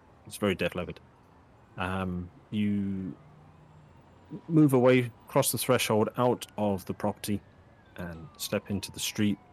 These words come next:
And as you, you head towards the van, and you can see these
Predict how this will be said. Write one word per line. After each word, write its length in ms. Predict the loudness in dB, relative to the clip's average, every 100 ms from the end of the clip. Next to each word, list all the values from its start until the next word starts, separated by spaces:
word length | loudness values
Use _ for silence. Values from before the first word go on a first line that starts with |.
| -20 -8
And 140 | -4
as 140 | -4 -2
you, 200 | -4 -6 -8 -14
you 140 | -8 -8
head 240 | 0 0 0
towards 380 | -2 0 0 0
the 100 | 0
van, 400 | 0 0 0 -4 -12 -20 -20 -18 -4
and 100 | -2
you 60 |
can 140 | -2 -4
see 240 | 0 0
these 360 | 0 0 -2